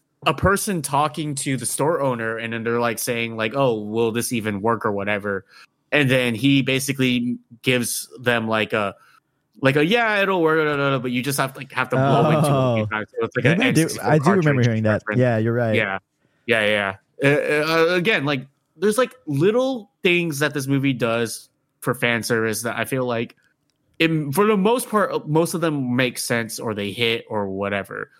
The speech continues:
Speaker 2: Yeah.
Speaker 1: You know, uh, another one that we didn't really reference was, uh, Punch-Out Pizzeria.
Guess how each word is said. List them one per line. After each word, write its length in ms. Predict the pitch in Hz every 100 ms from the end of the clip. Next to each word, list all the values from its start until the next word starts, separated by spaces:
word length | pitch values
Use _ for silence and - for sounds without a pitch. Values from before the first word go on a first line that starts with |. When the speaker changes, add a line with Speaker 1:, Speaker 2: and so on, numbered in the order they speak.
| -
Speaker 2:
Yeah. 280 | 101 85 85
Speaker 1:
You 80 | 123
know, 360 | 113 104 101 - _ -
uh, 260 | 113 110 117
another 280 | 135 139 139
one 140 | 139 131
that 120 | 123
we 100 | 120
didn't 220 | 120 120
really 200 | 117 117
reference 420 | 113 113 127 113
was, 120 | 120 110
uh, 120 | 104
Punch-Out 420 | - 127 120 -
Pizzeria. 600 | 131 117 113 113 120 131